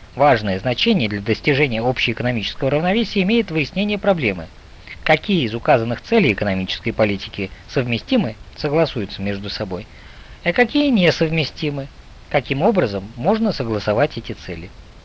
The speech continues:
Пятое. Верно, неверно.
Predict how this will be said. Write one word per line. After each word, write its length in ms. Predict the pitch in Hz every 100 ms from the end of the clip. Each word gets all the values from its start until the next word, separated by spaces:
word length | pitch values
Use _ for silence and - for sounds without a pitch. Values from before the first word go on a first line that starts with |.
| - - - - - - - - -
Пятое. 400 | 214 180 90 87 - - -
Верно, 420 | 104 208 226 220
неверно. 500 | 202 185 180 104 82